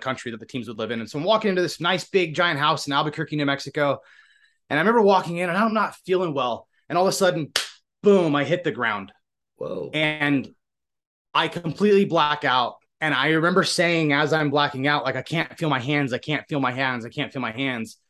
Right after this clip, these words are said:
Speaker 1: And I'm out. The next thing I know is I'm being rushed away into an ambulance. And, uh, the gentleman that lived down the road, I, I remember seeing him. His name was Andy. I remember seeing Andy for a split moment and blacking back out.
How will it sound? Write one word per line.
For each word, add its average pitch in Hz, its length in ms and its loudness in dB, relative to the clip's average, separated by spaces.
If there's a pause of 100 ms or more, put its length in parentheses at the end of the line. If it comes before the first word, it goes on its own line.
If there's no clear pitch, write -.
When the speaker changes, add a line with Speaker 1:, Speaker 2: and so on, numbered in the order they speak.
(480)
Speaker 1:
And 147 140 0
I'm 127 140 0
out. 110 300 -2 (500)
The 131 80 -2
next 180 200 2
thing 202 200 4
I 165 100 2
know 160 320 4
is 143 260 -4
I'm 139 140 0
being 147 180 2
rushed 165 300 2
away 160 400 2
into 151 160 0
an 135 80 0
ambulance. 170 720 -4 (500)
And, 139 300 -2
uh, 131 160 2
the 131 140 -2
gentleman 170 260 0
that 151 60 -4
lived 151 120 -4
down 165 120 0
the 139 80 0
road, 156 240 4
I, 139 200 2
I 135 60 -2
remember 147 240 0
seeing 151 240 -4
him. 160 140 -2
His 147 160 -4
name 156 120 -2
was 135 120 -2
Andy. 160 420 -2
I 135 60 -8
remember 165 160 -2
seeing 165 240 -6
Andy 165 260 -2
for 151 160 -4
a 135 60 -2
split 175 360 -2
moment 160 340 -2
and 127 200 -12
blacking 151 320 0
back 143 240 0
out. 139 220 -2